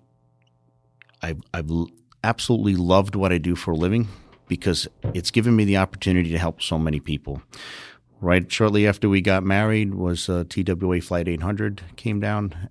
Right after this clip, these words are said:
and that changed my life for s-, you know, six months to a year, and we worked with families continuously doing volunteer work. And that put me on a track of volunteerism. And I'm, I'm a proud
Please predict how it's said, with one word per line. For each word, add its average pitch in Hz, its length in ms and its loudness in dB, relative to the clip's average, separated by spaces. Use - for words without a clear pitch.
and 82 200 -4
that 78 120 -4
changed 85 320 -4
my 82 140 -2
life 87 240 -2
for 80 300 -6
s-, - 280 -14
you 87 100 -6
know, 80 60 -4
six 85 300 -8
months 87 220 -2
to 87 100 -6
a 80 40 -2
year, 95 240 2
and 90 120 -2
we 80 80 -2
worked 90 260 -4
with 82 140 -8
families 92 400 -2
continuously 95 840 -2
doing 90 220 2
volunteer 82 600 2
work. - 460 -10
And 85 120 0
that 80 120 -2
put - 160 2
me 107 100 2
on 92 100 4
a 80 60 2
track 85 320 0
of 73 80 -4
volunteerism. 65 760 -4
And 78 140 -10
I'm, 76 180 -8
I'm 78 180 -8
a 76 40 -8
proud 87 440 2